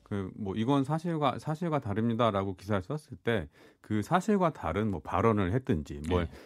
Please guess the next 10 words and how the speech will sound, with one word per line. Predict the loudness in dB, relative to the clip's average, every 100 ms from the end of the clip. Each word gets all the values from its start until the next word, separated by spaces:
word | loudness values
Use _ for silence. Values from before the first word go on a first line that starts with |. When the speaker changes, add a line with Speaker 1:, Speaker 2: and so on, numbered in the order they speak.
| -20 0
Speaker 1:
발표를 | 2 4 6 6 6
했든지 | 6 2 2 -4 2
이런 | 6 8 6
분들이 | 4 2 4 2 4 4 4 0 -16 _ _
그 | -8 -6 -6 -10 -18 _ 4
피드백을 | 8 8 6 2 -4
주면서 | 0 2 4 0 -2 -2 0
Speaker 2:
음. | 0 0 0 -2 0
Speaker 1:
잘못을 | 4 6 4 0
바로잡고 | 4 6 8 4 0 -2 -2